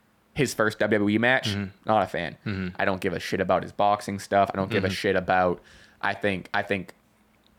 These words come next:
Speaker 1: I don't like any of his, like, YouTube stuff. I think he's done a lot of bad stuff in the past. However, he's twenty-eight now. He
Speaker 2: Just
Speaker 1: w-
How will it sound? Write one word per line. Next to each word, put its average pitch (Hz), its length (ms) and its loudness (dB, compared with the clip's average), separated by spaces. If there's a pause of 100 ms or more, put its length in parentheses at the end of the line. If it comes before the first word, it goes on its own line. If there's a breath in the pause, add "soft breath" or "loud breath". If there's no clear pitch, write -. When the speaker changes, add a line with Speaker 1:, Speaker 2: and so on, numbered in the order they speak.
(260)
Speaker 1:
I 117 80 -2
don't 107 180 2
like 101 200 2
any 98 180 0
of 92 80 0
his, 90 140 0
like, 90 140 -4
YouTube 113 460 4
stuff. 110 460 4
I 98 80 2
think 101 140 -6
he's 92 100 -6
done 98 140 2
a 92 40 -2
lot 95 220 4
of 90 40 -8
bad 92 180 2
stuff - 180 0
in 87 60 -8
the 87 40 -6
past. 107 340 -2
However, 101 760 2 (560 loud breath)
he's - 160 -12
twenty-eight 135 500 2
now. 110 440 4 (500)
He 123 300 -2 (360)
Speaker 2:
Just - 240 0
Speaker 1:
w- - 20 2